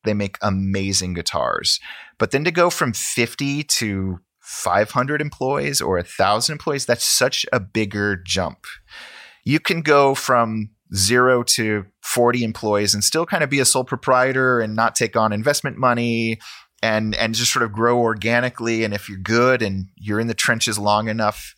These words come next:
I mean, we've seen that happen with ski brands. We've seen that happen with all sorts of great things. But, um, the minute you go from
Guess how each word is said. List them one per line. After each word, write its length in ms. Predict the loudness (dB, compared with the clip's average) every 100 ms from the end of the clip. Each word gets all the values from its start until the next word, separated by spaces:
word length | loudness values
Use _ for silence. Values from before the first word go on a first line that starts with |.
| -10
I 40 | -6
mean, 180 | -4 -2
we've 180 | 0
seen 300 | 0 0 0
that 180 | 0 0 0
happen 440 | 0 0 -4 -4
with 160 | -4 -4
ski 260 | 0 0
brands. 520 | 2 2 2 0 -2
We've 120 | -4 -4
seen 220 | -4 -4
that 160 | -4
happen 540 | 0 0 0 -2 -2 -2
with 320 | -4 -6 -16 -18 -20 -20 -20 _ _ _ _ _ 0
all 140 | 2
sorts 300 | 4 2 0
of 100 | -2
great 240 | 0 0 -2
things. 420 | -10 -8 -6 -6 -6 -16 -16 -18 -20 _
But, 400 | 0 4 4 2
um, 540 | 2 2 2 -2 -4 -8 _ _ -4
the 160 | -2 0
minute 340 | 2 2 0
you 120 | -2
go 320 | 4 6 6
from 480 | 2 0 0 -2 -8